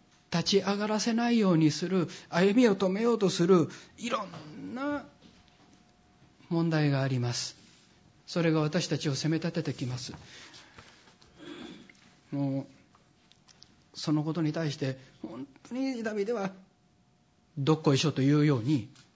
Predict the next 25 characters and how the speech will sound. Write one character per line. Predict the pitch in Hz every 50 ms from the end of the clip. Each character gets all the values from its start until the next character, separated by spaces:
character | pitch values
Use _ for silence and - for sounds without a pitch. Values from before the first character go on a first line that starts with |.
| _ _ -
「主 | - - - 240 208
を |
褒 | 185 - 185
め | 190 202 196
よ。 | 190 - - - - _ _ _ _ _ _ _ _ _ _ _ _ _ _ _ _ _ _ _ _ _ _ _ _ _ _ - - - _ _ _ _ _ _ _ _ _ -
主 | - - - 277 285
を | 277
褒 | - - -
め | 247 262
よ。 | 277 - - _ _ _ _ -
主 | - - - 302
は | 269 233 208 - - - - - - - - _ _ _ _ _ _ -
褒 | - - 339 320
む | 320 294
べ | 262 269 269
き | - 247 233 233 208 - - - - - - - - - _ _ _ _ _
お | - 220
方 | - - 247 - - 262
で | 285
し | - -
か | - 233 208
な | - - 262
い | 247
の | 233 208
だ。 | 185 180 180